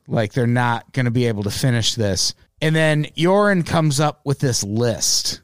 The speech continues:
and it's a list of dudes who responded to an ad that Keith Maxwell put in a newspaper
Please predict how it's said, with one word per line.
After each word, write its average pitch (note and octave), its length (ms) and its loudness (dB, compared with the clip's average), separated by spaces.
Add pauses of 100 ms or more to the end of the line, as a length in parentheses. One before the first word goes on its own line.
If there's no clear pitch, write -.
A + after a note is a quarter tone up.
(220)
and C3+ 100 0
it's C3+ 200 0
a D3 120 2
list C#3 580 0
of B2+ 280 0
dudes C#3 680 2
who D3 140 2
responded B2+ 1000 0 (140)
to C3+ 200 2
an B2 180 0 (220)
ad E3+ 560 2 (240)
that C3 220 -2
Keith F3 320 0
Maxwell D3 680 2
put C3+ 460 -2
in C3 120 0
a B2 60 2
newspaper A#2+ 880 0